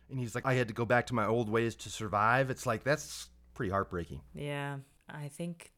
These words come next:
Speaker 2: that is the case for a lot of people. You do what you gotta do to survive.
Speaker 1: Yep.
Speaker 2: And it's tough up there in Saint Paul,
Speaker 1: Yeah.
Speaker 2: Minnesota.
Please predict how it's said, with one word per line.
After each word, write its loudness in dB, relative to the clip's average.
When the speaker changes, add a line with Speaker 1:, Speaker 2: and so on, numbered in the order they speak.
Speaker 2:
that -4
is -4
the -8
case -6
for -8
a -4
lot -4
of -10
people. -8
You -6
do 0
what -2
you -2
gotta 2
do -2
to -4
survive. -4
Speaker 1:
Yep. -2
Speaker 2:
And -2
it's -2
tough -2
up -4
there 4
in -4
Saint -6
Paul, 0
Speaker 1:
Yeah. -2
Speaker 2:
Minnesota. -2